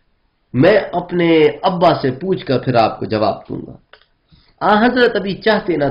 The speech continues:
تھے کہ یہ بات لیک آؤٹ ہو، آپ اس کو ابھی مخفی رکھنا چاہتے تھے اور اللہ کی طرف سے بھی کوئی ایسا حکم نہیں ہوا تھا۔ تو آپ نے فرمایا، "اگر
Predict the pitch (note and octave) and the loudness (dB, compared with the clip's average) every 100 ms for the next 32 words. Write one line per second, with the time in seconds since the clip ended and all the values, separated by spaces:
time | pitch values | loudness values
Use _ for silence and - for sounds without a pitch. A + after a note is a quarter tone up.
0 | C#3 B2 B2 B2 A#2+ A#2+ A2+ A2+ D#3 F3+ | -2 -4 -2 -2 0 0 -2 -2 -2 0
1 | D3 G#2+ - - - _ _ _ C3+ C3+ | -2 -2 -4 -12 -16 _ _ _ -2 0
2 | C3+ C3 C3+ A#2+ B2+ A2+ - _ C3 F3+ | -2 -6 -4 0 0 0 -10 _ -2 0
3 | F#3 - C3+ A#2 A#2 G#2+ - A#2 A2 G2+ | -2 -2 -2 0 -2 -4 -2 -4 -4 -8
4 | - F#2+ _ _ C#3+ C#3+ D3+ F3 E3 D#3+ | -10 -18 _ _ 0 2 2 2 0 -2
5 | F3+ F3+ F3+ F3 E3 D#3+ D#3+ C#3+ C3 C3 | 0 0 0 2 2 2 0 0 0 -2
6 | C3 B2 A#2+ A2+ A2+ G#2+ G2+ A2 - _ | -2 0 0 0 -2 -4 -6 -12 -18 _
7 | _ _ _ _ _ _ _ _ - - | _ _ _ _ _ _ _ _ -8 0
8 | G3+ A#3 G3 F3 E3 E3+ F3 F3 - F#3+ | 2 2 2 0 0 0 0 0 -2 0
9 | F3+ C#3 | 0 0